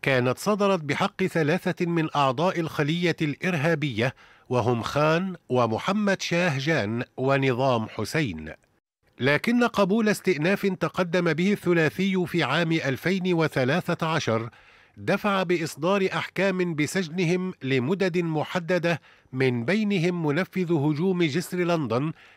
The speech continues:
الذي أطلق سراحه بانقضاء نصف مدة الحكم الصادر بحقه.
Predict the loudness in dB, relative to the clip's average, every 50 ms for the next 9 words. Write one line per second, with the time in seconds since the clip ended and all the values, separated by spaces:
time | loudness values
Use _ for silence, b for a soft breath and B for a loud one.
0 | B B -4 -2 0 2 2 2 2 0 0 0 -2 -2 -2 -2 -2 0 0 -2
1 | 0 0 0 2 2 2 2 2 2 2 4 4 2 2 2 -2 -2 -2 -4 -2
2 | 0 2 2 2 2 0 0 0 0 -2 -4 -2 -2 0 0 0 0 0 0 0
3 | 0 0 0 -2 -2 -2 -4 -4 -4 -4 -6 -6 -6 -6 -4 -2 -2 -2 -2 -2
4 | -4 -2 2 2 2 2 2 2 2 2 2 0 0 -2 -2 -4 -4 -4 _ -6
5 | -6 -6